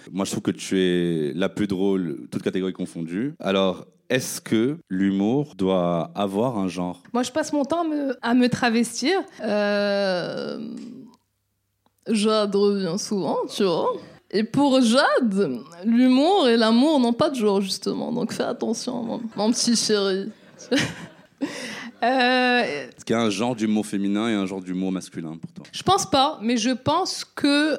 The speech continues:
Speaker 2: euh, en général, les hommes sont plus applaudis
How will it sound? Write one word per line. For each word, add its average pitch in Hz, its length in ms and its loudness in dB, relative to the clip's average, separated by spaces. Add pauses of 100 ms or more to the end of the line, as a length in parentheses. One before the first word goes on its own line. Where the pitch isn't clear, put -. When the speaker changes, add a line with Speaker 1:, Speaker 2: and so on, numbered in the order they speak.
Speaker 2:
euh, 202 760 0 (200)
en 240 140 0
général, 262 640 2
les 233 260 2
hommes 254 220 0
sont 220 320 -8 (160)
plus 269 380 -2
applaudis 247 840 0